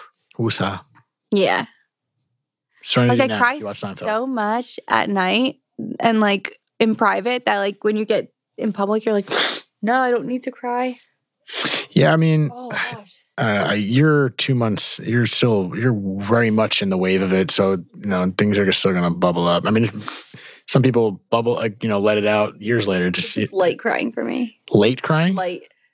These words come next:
Speaker 1: Light crying.
Speaker 2: Yeah, like, normally I'd be on the floor, but I have pretty decent control right now, I think.
Speaker 1: You do. You're doing great.
Speaker 2: Um, so, I'm so sorry. Is there a tissue somewhere?
Speaker 1: Get her a
Speaker 2: I'm
Speaker 1: tissue.
Speaker 2: so,
Speaker 1: Someone get
Speaker 2: like,
Speaker 1: her a tissue.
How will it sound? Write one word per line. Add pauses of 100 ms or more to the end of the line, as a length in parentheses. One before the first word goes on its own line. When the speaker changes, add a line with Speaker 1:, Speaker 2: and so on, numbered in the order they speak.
Speaker 1:
Light
crying.
Speaker 2:
Yeah,
like,
normally
I'd
be
on
the
floor,
but
I
have
pretty (500)
decent
control
right
now,
I
think. (400)
Speaker 1:
You
do.
You're
doing
great. (380)
Speaker 2:
Um,
so, (240)
I'm
so
sorry.
Is
there
a
tissue
somewhere? (480)
Speaker 1:
Get
her
a
Speaker 2:
I'm
Speaker 1:
tissue.
Speaker 2:
so,
Speaker 1:
Someone
get
Speaker 2:
like,
Speaker 1:
her
a
tissue.